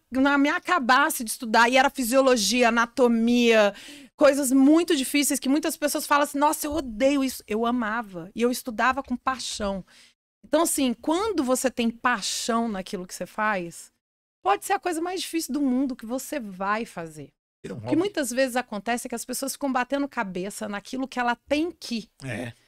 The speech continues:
Speaker 1: mas não necessariamente é o que é o talento dela mesmo, né? Então, assim, é claro que num concurso público as pessoas vão ter que passar por situações difíceis,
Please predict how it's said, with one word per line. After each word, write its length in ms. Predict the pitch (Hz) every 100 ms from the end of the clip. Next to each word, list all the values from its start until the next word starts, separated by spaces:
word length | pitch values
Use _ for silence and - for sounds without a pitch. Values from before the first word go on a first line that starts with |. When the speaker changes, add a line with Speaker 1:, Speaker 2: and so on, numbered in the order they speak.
| _ _ -
Speaker 1:
mas 200 | 247 233
não 180 | 294
necessariamente 760 | 330 302 302 - 302 277 277 294
é 40 |
o 80 | 285
que 120 | -
é 100 | 269
o 80 | 302
talento 580 | - 240 190 180 180 -
dela 300 | 175 165 170
mesmo, 440 | 165 156 156 151 151 _ 170
né? 220 | 180 220 - - -
Então, 220 | - 254
assim, 220 | 269 233
é 40 |
claro 320 | 202 240 254 269
que 120 | 233
num 120 | 226
concurso 560 | 226 202 214 202 - 180
público 460 | - 254 202 180
as 80 | 196
pessoas 300 | - 214 226
vão 160 | 214 233
ter 160 | 254
que 80 | 262
passar 340 | - 233 - 226
por 120 | 240
situações 720 | - 233 247 233 - 233 220
difíceis, 880 | 202 240 - 208 190 165 160 -